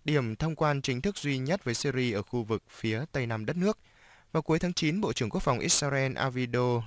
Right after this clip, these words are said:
Lieberman đã báo hiệu sự sẵn sàng của Israel để tiếp tục các hoạt động bình thường tại khu vực cao nguyên Golan. Vào thời điểm đó, ông Avigdor Lieberman nhấn mạnh rằng bây giờ quả bóng đang ở trong chân người Syria.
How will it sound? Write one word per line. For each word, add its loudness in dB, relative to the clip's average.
Lieberman -2
đã 0
báo -2
hiệu 0
sự -2
sẵn -2
sàng 0
của -2
Israel 2
để 0
tiếp -2
tục -4
các -4
hoạt -2
động -2
bình -2
thường -2
tại -2
khu -6
vực -2
cao 0
nguyên 0
Golan. 0
Vào 0
thời 0
điểm 2
đó, 2
ông 0
Avigdor 0
Lieberman -2
nhấn -2
mạnh -4
rằng -2
bây 0
giờ 0
quả 0
bóng -2
đang -2
ở -2
trong -4
chân 0
người 0
Syria. 2